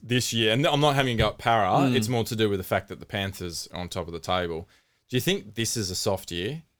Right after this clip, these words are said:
Speaker 2: It's
Speaker 1: Melbourne
Speaker 2: a,
Speaker 1: are,
Speaker 2: it's
Speaker 1: Melbourne
Speaker 2: a
Speaker 1: are in a
Speaker 2: weird
Speaker 1: funny
Speaker 2: year.
Speaker 1: s-, space. Like, they've lost people and they haven't replaced them with anyone.
Speaker 2: Well, it's a weird year because you've got,
Speaker 1: And
Speaker 2: like, you do have,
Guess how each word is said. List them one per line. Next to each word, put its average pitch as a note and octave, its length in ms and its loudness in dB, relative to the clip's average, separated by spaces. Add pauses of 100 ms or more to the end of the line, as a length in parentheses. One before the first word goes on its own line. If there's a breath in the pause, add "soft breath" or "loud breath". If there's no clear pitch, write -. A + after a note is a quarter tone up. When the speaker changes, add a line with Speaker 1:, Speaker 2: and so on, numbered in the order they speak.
(340 soft breath)
Speaker 2:
It's A#3 160 -2
Speaker 1:
Melbourne G3 360 8
Speaker 2:
a, C#3+ 200 6
Speaker 1:
are, - 40 -2
Speaker 2:
it's C3 140 2
Speaker 1:
Melbourne G3 300 8
Speaker 2:
a F3 40 8
Speaker 1:
are C#3 120 8
in C#3+ 80 6
a - 40 6
Speaker 2:
weird B2 120 4
Speaker 1:
funny A2+ 400 2
Speaker 2:
year. G2+ 80 -2
Speaker 1:
s-, - 320 -4 (280)
space. A#2 640 -2
Like, G2+ 140 0
they've G2 160 -4
lost - 560 -2
people F#2+ 420 -6 (120)
and G2 140 -6
they F2 60 -2
haven't F#2 260 -4
replaced F2 480 -4
them E2+ 100 -8
with D#2+ 100 -8
anyone. D#2+ 400 -10 (220 loud breath)
Speaker 2:
Well, C4 120 -2
it's - 140 -4
a E3+ 60 -2
weird B2 480 2
year F#2 200 -2
because A#2+ 420 -4
you've A#2 140 -6
got, A#2 200 0
Speaker 1:
And - 100 -12
Speaker 2:
like, A2+ 240 -2
you B2+ 60 -2
do C3 260 0
have, A2+ 560 0